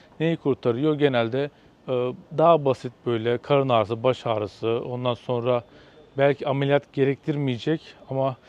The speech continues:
serumlarla bazı tedavilerle çözülebilecek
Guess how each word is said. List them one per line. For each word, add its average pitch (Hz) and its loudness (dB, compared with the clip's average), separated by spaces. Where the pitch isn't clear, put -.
serumlarla 123 -2
bazı 120 0
tedavilerle 117 0
çözülebilecek 113 -4